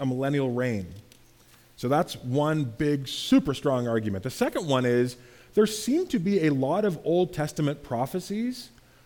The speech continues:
concerning how God's Messiah is going to rule the nations from Israel and from Jerusalem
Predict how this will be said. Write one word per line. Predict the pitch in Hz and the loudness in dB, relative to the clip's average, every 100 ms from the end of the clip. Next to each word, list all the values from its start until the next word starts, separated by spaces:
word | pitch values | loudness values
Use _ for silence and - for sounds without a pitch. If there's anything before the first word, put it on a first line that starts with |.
| _ _ _ - - | _ _ _ -20 -16
concerning | - 156 156 175 175 175 160 156 - - - - | -4 -4 0 -2 0 0 0 -4 -8 -20 -20 -12
how | - 160 | -4 0
God's | 151 135 143 147 | 2 2 2 0
Messiah | 147 143 - 135 143 | -2 -2 -4 -2 0
is | 127 123 127 | 0 0 -4
going | 110 147 139 | -2 0 0
to | 139 | 0
rule | 127 123 147 165 | -2 4 6 6
the | 151 135 | 6 0
nations | 127 135 139 113 107 | 2 0 0 -4 -6
from | - - - 151 160 180 190 - | -12 -10 -2 2 2 0 -2 2
Israel | 143 147 185 190 202 233 | 2 2 0 0 0 -2
and | 139 | -4
from | - 156 151 | 0 0 2
Jerusalem | 135 135 160 208 208 285 311 | 2 2 0 -2 -4 -6 -8